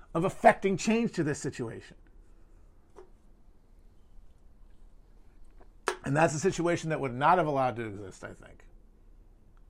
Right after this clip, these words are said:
because, uh, in a restructuring of, um, the American system,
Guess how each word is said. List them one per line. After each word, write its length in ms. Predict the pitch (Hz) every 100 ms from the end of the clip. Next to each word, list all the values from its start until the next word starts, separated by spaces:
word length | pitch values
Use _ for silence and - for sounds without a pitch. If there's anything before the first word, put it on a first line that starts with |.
| - - - -
because, 540 | 131 135 123 117 - -
uh, 260 | 143 127 123
in 100 | 143
a 40 | 127
restructuring 720 | 120 135 - 139 127 131 123
of, 140 | 117 120
um, 140 | 117
the 80 | 123
American 380 | 123 120 117 120
system, 340 | 117 113 135